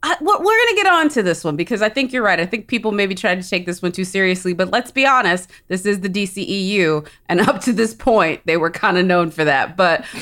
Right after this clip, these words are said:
Mark, why don't you set the stage for us? Tell us what exactly happened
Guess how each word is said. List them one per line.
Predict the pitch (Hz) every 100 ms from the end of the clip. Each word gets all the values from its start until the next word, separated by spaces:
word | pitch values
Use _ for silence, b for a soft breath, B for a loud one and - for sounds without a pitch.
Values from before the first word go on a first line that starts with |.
| -
Mark, | 240 269 285 254 - _
why | 202 247 339
don't | 370
you | 330
set | 339 254 233
the | 233
stage | 202 175 170
for | - 160
us? | 151 156 -
Tell | 254 247
us | 240 233 233 - b b _
what | 180 202 269
exactly | 320 220 220 208 208 214
happened | 175 156 147 151 143 143